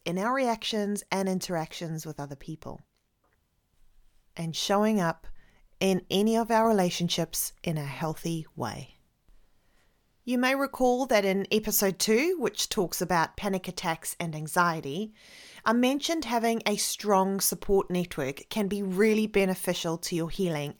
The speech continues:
and coping with stressful situations, anxiety, and just makes you feel like you're not alone. Well, I think in order to recognize who fits into your support network,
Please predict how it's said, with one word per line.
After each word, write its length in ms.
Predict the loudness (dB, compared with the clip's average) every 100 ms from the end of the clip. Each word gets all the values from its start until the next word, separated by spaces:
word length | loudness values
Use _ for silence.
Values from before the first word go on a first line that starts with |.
| _
and 160 | -6 -6
coping 480 | 0 0 2 -2 -2
with 100 | -4
stressful 480 | -2 0 0 -2 -2
situations, 960 | -2 -2 0 0 -2 -6 -6 -10 -12 -18 _
anxiety, 720 | -2 2 4 4 4 0 -6 -12 -18 -2
and 160 | 0 2
just 180 | 2 4
makes 300 | 2 2 -2
you 80 |
feel 300 | 0 4 4
like 400 | 6 6 4 -2
you're 160 | 0 2
not 180 | 2 0
alone. 460 | -2 -4 -6 -10 -14 _ _ _ _ _ _ _ 0
Well, 160 | 4
I 60 | 4
think 360 | 4 0 0
in 120 | -2 0
order 220 | 2 2
to 180 | 0 -2
recognize 840 | 2 2 2 -2 0 0 2 0 -4
who 260 | -2 -2
fits 520 | -2 -4 -4 -4 -4
into 260 | -2 -4 -2
your 120 | -4
support 440 | -4 -4 -2 -4 -6
network, 460 | -12 -8 -8 -8